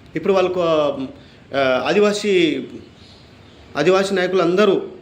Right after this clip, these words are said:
ఒక స్వయం బాబురావు కాదు, ఒక తెల్ల వెంకట్రావునే కాదు, టోటల్గా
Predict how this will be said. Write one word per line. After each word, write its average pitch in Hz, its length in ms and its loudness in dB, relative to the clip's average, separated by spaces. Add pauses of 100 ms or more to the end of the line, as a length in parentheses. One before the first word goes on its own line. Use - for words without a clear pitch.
(420)
ఒక 156 180 -2
స్వయం 185 300 2
బాబురావు 202 400 2
కాదు, 190 480 -2 (100)
ఒక 170 180 -6
తెల్ల 185 160 0
వెంకట్రావునే 196 600 2
కాదు, 190 560 -2 (4000)
టోటల్గా 240 800 2